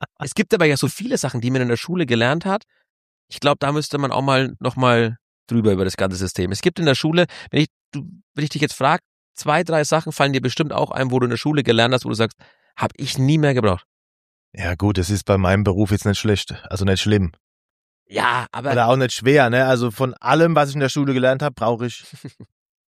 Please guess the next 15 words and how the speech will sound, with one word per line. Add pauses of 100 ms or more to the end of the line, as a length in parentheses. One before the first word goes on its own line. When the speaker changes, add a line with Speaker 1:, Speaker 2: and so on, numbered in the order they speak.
(120)
Speaker 2:
<laughs>
eigentlich
nix (460)
Speaker 1:
Ja,
du
Speaker 2:
in
Speaker 1:
bist
Speaker 2:
meinem
Speaker 1:
jetzt
ein
schlechtes
Speaker 2:
Beruf.
Speaker 1:
Beispiel. (420)
Aber
Speaker 2:
Außer,